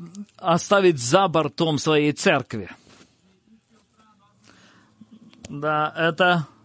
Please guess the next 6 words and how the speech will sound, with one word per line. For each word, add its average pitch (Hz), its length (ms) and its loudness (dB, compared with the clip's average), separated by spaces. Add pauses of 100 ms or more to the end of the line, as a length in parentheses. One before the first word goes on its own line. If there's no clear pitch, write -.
(760)
это, 180 240 2
конечно, 180 440 0
очень 190 360 -2
кратко, 185 480 0
очень 196 340 -2
кратко. 160 560 0